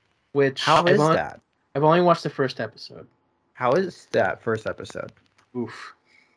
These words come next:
Speaker 2: Oof.
Speaker 1: It's, it's, sadly, it's like the same situation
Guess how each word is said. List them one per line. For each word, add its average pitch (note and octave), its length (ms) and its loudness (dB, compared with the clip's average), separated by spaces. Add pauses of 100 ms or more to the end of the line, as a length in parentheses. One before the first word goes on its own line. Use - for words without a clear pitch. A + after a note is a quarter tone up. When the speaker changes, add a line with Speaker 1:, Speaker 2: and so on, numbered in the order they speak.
(680)
Speaker 2:
Oof. G#2 360 -8 (400)
Speaker 1:
It's, - 260 -12 (1900)
it's, - 360 -2 (380)
sadly, F#3 540 4
it's E3+ 320 -2
like E3 180 2
the D3+ 120 -2
same D3+ 680 0 (440)
situation C#3 1000 -2